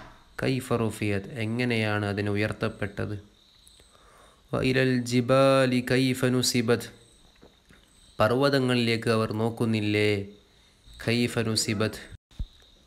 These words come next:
എങ്ങനെയാണ് അവ ഉറപ്പിക്കപ്പെട്ടത് എന്ന്?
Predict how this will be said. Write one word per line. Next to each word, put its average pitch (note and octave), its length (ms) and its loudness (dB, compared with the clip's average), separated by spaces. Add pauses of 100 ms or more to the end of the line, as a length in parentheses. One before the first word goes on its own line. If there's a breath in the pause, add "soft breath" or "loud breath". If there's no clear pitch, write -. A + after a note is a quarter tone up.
(160)
എങ്ങനെയാണ് B2 800 4 (280)
അവ A2+ 180 4
ഉറപ്പിക്കപ്പെട്ടത് A2+ 880 0
എന്ന്? G#2 280 -2